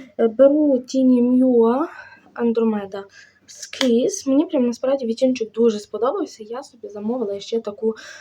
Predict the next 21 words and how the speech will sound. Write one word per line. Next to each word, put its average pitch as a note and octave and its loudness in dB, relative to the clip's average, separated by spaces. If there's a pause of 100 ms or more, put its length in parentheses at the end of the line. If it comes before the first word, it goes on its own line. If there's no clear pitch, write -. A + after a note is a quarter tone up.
(180)
палітру A3 -2
на A3+ 0
п'ятнадцять A3 -6
рефілів. B3 0 (760)
Е, A3 0
Ілюзіоніст, A#3 2
по-моєму, G#3 0
вона G#3 -12
називалась. G3+ -10 (1000)
І A#3 6
знаєте, D4+ 6
в C4 2
чому A3+ 4
там G#3+ -4
прикол? F#3+ -2
Там E4+ 2
чорні C#4 -2
ось A#3+ 0
ці G3 -10
дуже C#4 0
схожі, A3 0